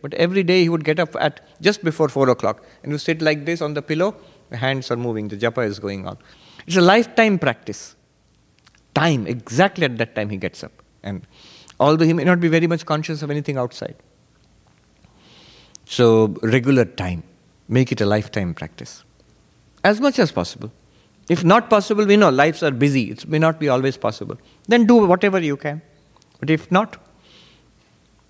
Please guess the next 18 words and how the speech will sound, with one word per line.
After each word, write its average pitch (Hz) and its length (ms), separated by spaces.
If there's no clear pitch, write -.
you 185 120
see, 220 160
mind 180 380
becomes 196 340
trained 185 400
in 185 120
such 151 200
a 175 80
way, 135 140
Sri 143 220
Ramakrishna 151 520
said, 127 320
like 151 320
the 156 60
needle 180 480
of 170 120
a 160 60
compass. 131 640